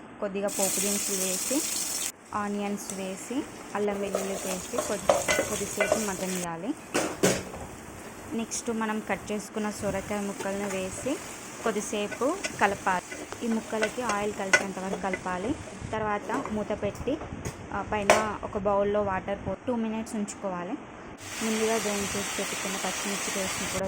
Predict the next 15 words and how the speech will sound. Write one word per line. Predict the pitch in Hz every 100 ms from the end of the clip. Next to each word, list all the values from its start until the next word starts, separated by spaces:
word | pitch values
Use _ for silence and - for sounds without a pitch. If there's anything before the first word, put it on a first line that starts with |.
| 180
వేసుకోవాలి. | 175 - 196 180 175 175 247 - - - - - -
వేసుకొని, | 208 202 214 202 214 262 - - -
ఆ, | 202 196
కొద్దిగా | 220 190 202 202 196
పచ్చిమిర్చి | 196 - 208 202 - -
పేస్ట్ | 202 190 - 208
ఆ | 240 214 190 -
ముక్కలకు | 202 - 202 202
పట్టేంత | 208 190 196 196 196
వరకు | 190 190 190 -
కలిపి | 190 190 - 311 - - - - -
కొద్దిసేపు | 220 208 220 208
మగ్గనివ్వాలి. | 220 196 175 196 196 190 180 180 285 - - - - - 214
మూత | 208 214 208
పెట్టి | 202 - - 277